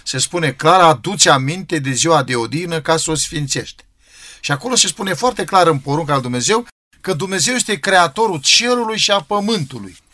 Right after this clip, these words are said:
Adică El este Dumnezeul nostru, stăpânul nostru, creatorul nostru.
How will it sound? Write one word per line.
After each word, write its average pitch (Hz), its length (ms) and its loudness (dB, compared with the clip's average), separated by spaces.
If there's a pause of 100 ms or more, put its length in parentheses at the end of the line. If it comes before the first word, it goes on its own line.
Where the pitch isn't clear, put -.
(280)
Adică 143 340 -6
El 247 320 -4
este 196 400 -2
Dumnezeul 160 520 -4
nostru, 185 280 -8
stăpânul 180 760 -6
nostru, 180 440 -8 (280)
creatorul 185 640 2
nostru. 139 480 -4